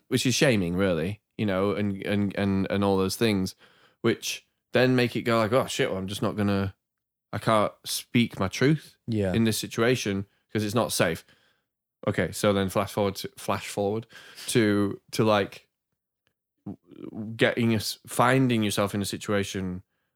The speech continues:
Speaker 1: where you can communicate, you know, which is like,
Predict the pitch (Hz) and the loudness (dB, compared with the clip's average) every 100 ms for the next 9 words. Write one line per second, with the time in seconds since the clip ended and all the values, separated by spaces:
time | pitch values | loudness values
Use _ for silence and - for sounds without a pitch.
0 | - 101 101 98 95 101 - - 107 110 | -10 -4 -2 -2 -4 -6 -6 -4 0 0
1 | 104 120 120 120 123 123 - _ _ _ | -2 -4 -4 -4 -6 -6 -10 _ _ _
2 | 104 98 95 117 _ _ _ - 104 - | -4 -2 -2 -6 _ _ _ -6 -6 -4
3 | 98 - 98 87 - | -6 -4 -4 -4 -8